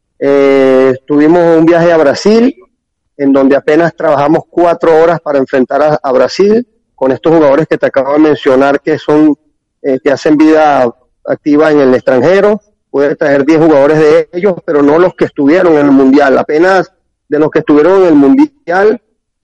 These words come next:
sub-veinte, pues, Joshua Mejía y el jugador, eh, Córdoba y Jan Hurtado. Esos tres de diez,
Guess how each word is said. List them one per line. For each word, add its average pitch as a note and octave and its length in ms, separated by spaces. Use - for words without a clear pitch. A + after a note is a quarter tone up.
sub-veinte, E3+ 480
pues, D3 280
Joshua E3 460
Mejía F#3+ 560
y C#3+ 100
el C#3+ 280
jugador, D3+ 500
eh, C#3+ 460
Córdoba G#3 400
y D#3+ 60
Jan D#3 200
Hurtado. D3+ 580
Esos F3+ 280
tres G#3 180
de F#3+ 140
diez, E3+ 440